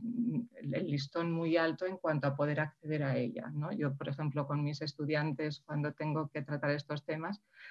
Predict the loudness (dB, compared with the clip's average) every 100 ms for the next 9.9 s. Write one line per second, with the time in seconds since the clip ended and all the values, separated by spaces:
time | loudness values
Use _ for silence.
0 | -10 -2 2 4 6 4 4 0 0 -2
1 | 0 2 2 2 0 2 2 2 0 0
2 | 2 2 0 0 -2 0 0 0 0 0
3 | 2 2 2 -2 -2 0 0 0 0 0
4 | 0 -2 -2 -2 -2 -4 -4 0 0 -2
5 | -2 -2 0 -2 -6 -6 -4 -2 0 0
6 | 0 0 -2 -2 0 2 2 2 0 -2
7 | -2 0 0 0 0 2 2 2 2 2
8 | 2 0 -2 -16 -20 _ 2 4 4 2
9 | 0 0 0 2 4 4 4 2 0